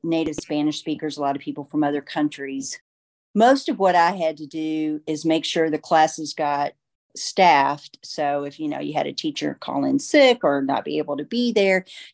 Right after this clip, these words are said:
you had to get a sub, make sure they had their things, la da da. And just kind of like the,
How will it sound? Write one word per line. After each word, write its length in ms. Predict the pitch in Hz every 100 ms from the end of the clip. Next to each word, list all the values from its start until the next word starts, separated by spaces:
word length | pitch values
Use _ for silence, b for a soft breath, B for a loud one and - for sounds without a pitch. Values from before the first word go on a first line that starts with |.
| -
you 100 | 151
had 100 | 143
to 40 |
get 140 | 151
a 40 | 151
sub, 420 | - 254 233 214
make 160 | 151 -
sure 180 | 151
they 100 | 135
had 220 | 151 139 143
their 180 | 226
things, 580 | 233 226 202 190 185 175
la 200 | 151 147
da 100 | 147
da. 460 | 156 208 208 202 202 _ _ _ _ -
And 160 | 190
just 220 | 202 214 -
kind 220 | 370 415
of 100 | 427
like 260 | 269 202 190 -
the, 420 | 170 160 151 151